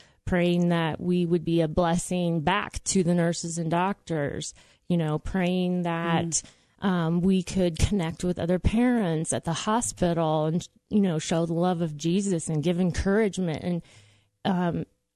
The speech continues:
Speaker 1: it started to turn my eyes away from myself.
Speaker 2: That's the end result, isn't it?
Speaker 1: Uh,
Speaker 2: Is that you
Speaker 1: always.
Speaker 2: start to realize this is not about me. This is about serving God and,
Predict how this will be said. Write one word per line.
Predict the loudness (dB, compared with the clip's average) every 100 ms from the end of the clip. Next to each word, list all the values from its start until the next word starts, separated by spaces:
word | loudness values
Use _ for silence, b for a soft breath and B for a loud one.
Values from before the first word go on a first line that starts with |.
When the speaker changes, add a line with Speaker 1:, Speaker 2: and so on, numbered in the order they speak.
| -6
Speaker 1:
it | -4
started | 0 0 2 0 0
to | -2 -2 -6 _ _ -8
turn | -2 0 0
my | 0 0
eyes | 0 0
away | 2 0
from | -2 -4
myself. | -4 -6 -6 -8 -12 -20 _ _ _ _ _
Speaker 2:
That's | -6 -4 -4
the | -4
end | -2 -2
result, | -2 -2 -2 -2
isn't | -2 -2
it? | -4 -10 _ _ 0
Speaker 1:
Uh, | 2 4 2
Speaker 2:
Is |
that | 4
you | 4
Speaker 1:
always. | 6 4 2
Speaker 2:
start | 0 -2 -2 -4
to | -2 0
realize | 0 0 -2 -2 0
this | -2
is | -2 0
not | 0 0
about | -2 -2
me. | -2 -2 -2
This | -2 -2
is | -2
about | -2 -2 -2
serving | -2 0 -2 -2
God | -2 0 0
and, | -2